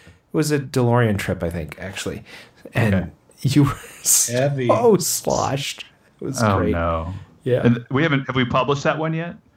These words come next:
Speaker 1: I'm pretty sure. It might have been Ben Gold, actually.
Speaker 2: Interesting.
Speaker 1: 'Cause that was a long episode.
Speaker 2: Man, Ben Gold, such a cool Star, uh, Starcade story.
Speaker 1: Yeah.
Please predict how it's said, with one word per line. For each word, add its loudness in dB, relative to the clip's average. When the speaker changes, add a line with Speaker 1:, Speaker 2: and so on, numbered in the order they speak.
Speaker 1:
I'm 4
pretty 0
sure. -6
It 0
might 2
have 0
been 2
Ben 2
Gold, 2
actually. -8
Speaker 2:
Interesting. -12
Speaker 1:
'Cause 2
that 0
was 2
a 4
long 0
episode. -8
Speaker 2:
Man, -2
Ben 2
Gold, 0
such -6
a 2
cool -2
Star, 2
uh, -4
Starcade 0
story. -4
Speaker 1:
Yeah. -10